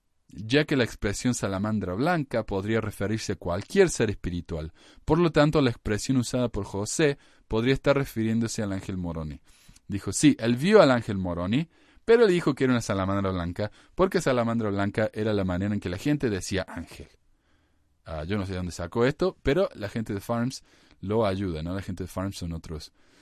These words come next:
eh, apologistas de la iglesia. Ahora se llama Maxwell Institute. Sin embargo, muchos empezaron a du-, eh, empezaron a dudar,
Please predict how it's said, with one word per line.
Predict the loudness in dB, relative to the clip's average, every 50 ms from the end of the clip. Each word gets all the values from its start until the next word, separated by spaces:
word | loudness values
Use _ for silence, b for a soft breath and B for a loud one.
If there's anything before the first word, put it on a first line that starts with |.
| b b b b b _
eh, | -12 -10 -8 -6 -6 -6 -8 -8 -10 -6 -4
apologistas | -4 -2 -2 -2 -2 -2 -4 -8 -12 -10 -10
de | -8 -8
la | -8 -6
iglesia. | -4 -2 -2 -2 -2 -4 -8 -10 -12 -16 _ _ _ _ _ _ _ _ _ _ _ _ _ _ _ _ _ _ _ _
Ahora | -2 0 0 0 0
se | -2 -2 -2
llama | -2 0 -2 -2 -2 -4 -4
Maxwell | -4 -4 -4 -6 -8 -10 -10 -10 -10 -8
Institute. | -10 -10 -10 -10 -14 -18 -20 -20 -20 -20 -20 _ _ _ _ B B B B B B B B
Sin | -8 -2 2 2 4 4
embargo, | 4 6 6 6 6 4 4 2 0 -2 -4 -4
muchos | -2 -2 0 0 0 -2 -2 -2
empezaron | -2 -2 -2 -2 -4 -2 -2 -2 0 0 0 -2
a | -2
du-, | -4 -4 -6 -8 -8
eh, | -8 -6 -6 -8
empezaron | -6 -6 -6 -4 -4 -2 -2 0
a | 2
dudar, | 4 8 8 8 8 6